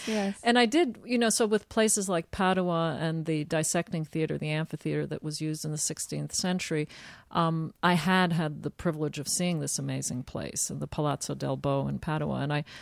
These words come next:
Speaker 2: I described it from memory and then went back and, and checked my memory out.
Speaker 1: Mm-hmm.
Speaker 2: And, and the same thing with the, um, uh, uh, Wilder Penfield's, um,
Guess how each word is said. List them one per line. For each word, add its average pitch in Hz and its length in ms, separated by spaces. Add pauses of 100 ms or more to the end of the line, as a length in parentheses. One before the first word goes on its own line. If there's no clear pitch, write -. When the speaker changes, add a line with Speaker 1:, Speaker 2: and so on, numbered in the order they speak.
(220)
Speaker 2:
I 170 160
described 165 580
it - 120
from 151 320
memory 151 580
and 160 200
then 160 140
went 165 260
back 156 640 (100)
and, 143 200 (260)
and 143 240 (140)
checked - 300
my 147 160
memory 139 580
out. 160 260
Speaker 1:
Mm-hmm. 196 200
Speaker 2:
And, 147 360
and 165 180
the 160 40
same 170 300
thing 160 220
with 151 200
the, 147 320
um, 143 400 (580)
uh, 139 380 (680)
uh, 131 260 (280)
Wilder 156 340
Penfield's, 147 840
um, 135 440